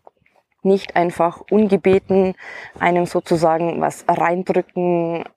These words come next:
ja, was derjenige denkt, was besser ist, toller ist, was man, was man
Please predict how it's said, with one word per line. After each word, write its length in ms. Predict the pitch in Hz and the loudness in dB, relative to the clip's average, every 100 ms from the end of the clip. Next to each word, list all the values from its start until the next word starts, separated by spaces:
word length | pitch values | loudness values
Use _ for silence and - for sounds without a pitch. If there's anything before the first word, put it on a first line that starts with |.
| _ _ _ _ _ - | _ _ _ _ _ -8
ja, 120 | 151 - _ - | -8 -8 _ -14
was 180 | 170 - | -8 0
derjenige 400 | 247 247 226 190 | 2 2 2 0
denkt, 240 | 202 - | 0 -4
was 180 | 160 - | -14 -6
besser 500 | 185 - 190 180 180 | -6 0 0 2 2
ist, 260 | 170 - | -2 -10
toller 400 | - 160 185 170 - | -4 0 4 2 2
ist, 260 | 170 - | -2 -4
was 180 | 160 - | -12 -8
man, 280 | 170 165 160 - - | -8 -6 -10 -16 -10
was 200 | - - | -8 0
man 460 | 180 233 190 208 | 0 2 0 -2